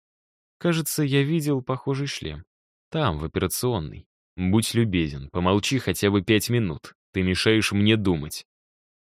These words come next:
Тео заметался по комнате в поисках остроконечного предмета, которым можно поддеть пластину.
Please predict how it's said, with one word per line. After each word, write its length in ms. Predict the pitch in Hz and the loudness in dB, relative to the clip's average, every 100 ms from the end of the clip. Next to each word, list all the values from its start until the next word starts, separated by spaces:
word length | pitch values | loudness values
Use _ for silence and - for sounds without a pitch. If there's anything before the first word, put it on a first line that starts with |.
| _ - | _ 2
Тео 200 | 190 175 | 4 6
заметался 640 | 165 175 175 175 110 90 | 6 4 4 2 2 -2
по 140 | 87 | -4
комнате 500 | 82 127 120 85 - | 0 0 2 -2 -4
в 100 | 82 | -6
поисках 480 | - 131 117 - 101 | 0 2 2 -2 0
остроконечного 800 | 104 - 104 110 127 120 120 113 | 0 0 0 2 0 -2 0 -2
предмета, 560 | 104 117 117 143 143 85 | 0 -2 0 0 0 -2
которым 320 | 92 98 98 | -2 2 2
можно 340 | 110 117 113 | 2 2 0
поддеть 580 | 104 117 117 117 151 - | 2 2 2 2 2 2
пластину. 640 | - 92 95 - 98 69 | 0 0 0 -6 -8 -8